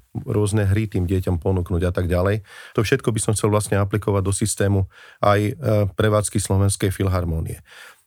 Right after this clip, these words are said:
A ďalšia vec je, čo mne veľmi chýba, je komunikácia s médiami. Vidím, že je pomerne dosť veľká absencia a povedzme záujmu verejnoprávnych najmä médií, pretože tie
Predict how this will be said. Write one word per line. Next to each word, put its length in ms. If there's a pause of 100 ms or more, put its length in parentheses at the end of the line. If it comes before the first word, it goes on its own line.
A 240
ďalšia 400
vec 160
je, 400 (240)
čo 100
mne 220
veľmi 240
chýba, 400
je 80
komunikácia 880 (160)
s 80
médiami. 640 (480)
Vidím, 320
že 480
je 160
pomerne 400
dosť 180 (140)
veľká 140 (100)
absencia 720 (560)
a 320 (760)
povedzme 240
záujmu 400
verejnoprávnych 880
najmä 240
médií, 480
pretože 480
tie 160